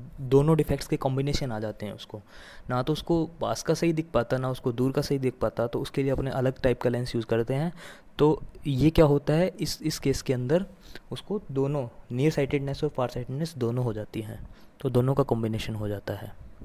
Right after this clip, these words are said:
ठीक है। अब हम क्या करते हैं, एक एक करके इन तीनों को स्टडी करेंगे और तीनों के कॉरस्पॉन्डिंग देखेंगे कि क्या-क्या जो हमें करेक्शन मेथड है वो अपनाना पड़ेगा, ठीक है। तो पहला देख लेते हैं मायोपिया के कॉरस्पॉन्डिंग,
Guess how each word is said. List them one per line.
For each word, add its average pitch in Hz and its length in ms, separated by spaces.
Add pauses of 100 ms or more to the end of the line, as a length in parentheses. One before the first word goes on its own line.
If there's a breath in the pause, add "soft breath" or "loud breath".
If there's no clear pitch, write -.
(160)
ठीक 170 140
है। - 280 (1120 loud breath)
अब 190 120
हम 185 200
क्या 170 140
करते 156 220
हैं, - 60
एक 151 200
एक 160 100
करके 147 260
इन 147 120
तीनों 135 240
को 151 80
स्टडी 123 280
करेंगे 120 360
और 165 80
तीनों 143 320
के 147 100
कॉरस्पॉन्डिंग 127 540
देखेंगे 113 320
कि 147 140
क्या-क्या 143 440 (240)
जो 120 200
हमें 120 360 (340)
करेक्शन 143 400
मेथड 120 360
है 147 160
वो 147 140
अपनाना 107 380
पड़ेगा, 101 420 (180)
ठीक 156 120
है। 175 80 (480 loud breath)
तो 156 80
पहला 131 360
देख 156 200
लेते 135 200
हैं 165 160
मायोपिया 113 440
के 107 100
कॉरस्पॉन्डिंग, 107 520